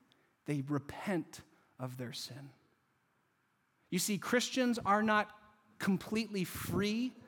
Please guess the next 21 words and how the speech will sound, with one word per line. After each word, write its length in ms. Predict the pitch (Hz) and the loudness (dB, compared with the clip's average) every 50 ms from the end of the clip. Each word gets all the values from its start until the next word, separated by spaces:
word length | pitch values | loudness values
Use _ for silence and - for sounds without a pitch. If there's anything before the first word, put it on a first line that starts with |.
| - - - - | -20 -20 -8 -2
of 160 | - 202 202 196 | 0 0 0 0
sin. 420 | - - - 233 240 254 269 262 - - _ - - - _ _ _ _ _ _ _ _ | -2 -2 0 0 0 0 -2 -2 -4 -10 _ -20 -20 -20 _ _ _ _ _ _ _ _
We've 120 | 151 156 | 0 2
been 120 | 160 175 165 | 2 2 2
freed 300 | - - 208 214 208 - | 2 0 0 0 0 0
from 160 | - 190 185 | 0 2 2
its 120 | 170 - | 0 0
penalty, 460 | - - - 233 214 208 208 - 220 214 | -4 -4 -2 0 2 2 0 0 0 0
we've 140 | 190 180 | 0 0
been 140 | 170 170 160 | 2 0 0
freed 320 | - - - 202 208 208 202 | 0 0 0 0 0 0 0
from 180 | - 190 180 | 0 0 0
its 80 | 165 - | 0 -2
power, 380 | - - - 208 202 208 214 | -4 -4 -2 0 2 2 2
but 120 | 185 180 165 | 2 0 -2
its 140 | 143 - - | -2 -4 -8
presence 540 | - - - 202 196 190 185 220 208 - | -10 -6 -2 0 0 0 0 -2 -4 -4
still 340 | - - - - 202 196 185 | -6 -10 -6 -2 0 0 2
lives 220 | 185 196 190 165 185 | 0 0 0 0 -2
within 260 | 180 - - 170 175 | -2 -2 0 -2 -2
us. 340 | 214 226 - - - - | -2 -4 -6 -8 -14 -18